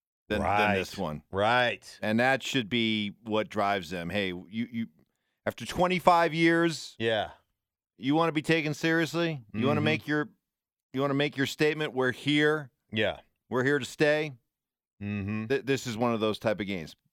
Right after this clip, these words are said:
Speaker 1: But it sounds like you like Kansas City. All right, we'll, uh, we'll see what happens when we do our picks. Hey, do you buy the idea that, uh, Cam Newton is ready to, uh, help lead the Panthers to a playoff surge?
Speaker 2: Uh, no. I mean, we act like Cam Newton came in there and started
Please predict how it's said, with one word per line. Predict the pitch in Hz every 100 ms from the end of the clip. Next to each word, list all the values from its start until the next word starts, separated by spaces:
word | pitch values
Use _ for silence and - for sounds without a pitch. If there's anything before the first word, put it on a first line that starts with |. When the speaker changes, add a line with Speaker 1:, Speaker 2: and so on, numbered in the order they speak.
| _ 117
Speaker 1:
But |
it | 98
sounds | 117 104
like | 98 87
you |
like | 92 87
Kansas | 98 85 80
City. | - 90 71 -
All | -
right, | 85 101 - -
we'll, | 90 90
uh, | 90 85
we'll | 107
see | - 139
what | 117
happens | 117 107 101
when | 110
we | 104
do | 110
our | 90
picks. | 123 117 - - - -
Hey, | - 190
do | 143
you | 196
buy | 202 202
the | 196 185
idea | 175 156 170 180
that, | 135 131 -
uh, | 131 123
Cam | - 151 151
Newton | 135 156 135
is | 107 95
ready | 113 127 113
to, | - 123 107
uh, | 101 92 - _ _ _ _ _ _ _ -
help | 139 131
lead | 139 117
the | 110
Panthers | 123 139 123 101
to | - 107
a | 95
playoff | - 127 117 92 -
surge? | - - 139 139 101 73 76 - -
Speaker 2:
Uh, | 107 107 104 107
no. | 104 90 67 - _ _ _ _ _ _ _ _ _ _ _ _ _
I | 120
mean, | 160
we | 202
act | 190 175
like | 165 120
Cam | 139 135 123
Newton | 135 120
came | 110 110 110
in | 113
there | 110 98 95
and | 87
started | - 104 113 104 87